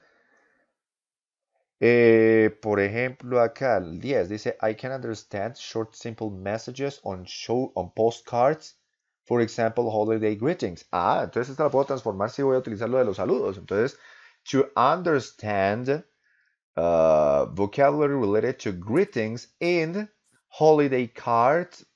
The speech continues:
postcards, and memos, por ejemplo. ¿Sí?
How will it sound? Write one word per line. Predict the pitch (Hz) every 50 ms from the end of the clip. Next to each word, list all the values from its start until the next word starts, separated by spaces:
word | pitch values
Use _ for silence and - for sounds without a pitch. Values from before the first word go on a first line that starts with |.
| _ -
postcards, | - 131 131 131 120 - - - - - 107 101 98 107 131 156 175 185 185 - - - - _ _ _ _ _ _ _ _ _ _ _ _ -
and | 95 95 95 92 92 90 90 92 90 92 90 87 85 - - _ _ -
memos, | 85 110 143 147 123 90 67 - - - - - - _ _ _ _ _ _ _
por | - - -
ejemplo. | 78 98 117 135 131 - - - - _ _ _ _ _ _ _ _ _ _ _ _ _ _ _ _ _ _ _ _
¿Sí? | - - 69 - 139